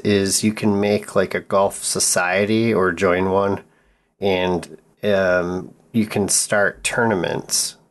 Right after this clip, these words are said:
So it's, like, multiple game events,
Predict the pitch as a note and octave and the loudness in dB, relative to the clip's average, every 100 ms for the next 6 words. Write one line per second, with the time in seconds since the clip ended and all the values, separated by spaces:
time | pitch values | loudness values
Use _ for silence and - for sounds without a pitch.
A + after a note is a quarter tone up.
0 | _ _ _ - - F#2+ F#2 F#2+ - - | _ _ _ -4 0 2 2 0 -2 0
1 | G#2+ G2+ G#2 - F#2+ G2 F2 F2 F2+ F#2 | 0 2 2 2 0 0 0 0 0 0
2 | F2 F2 - - F2 F#2 E2+ D#2 - - | -2 -4 -8 -6 -2 0 0 -2 -2 -2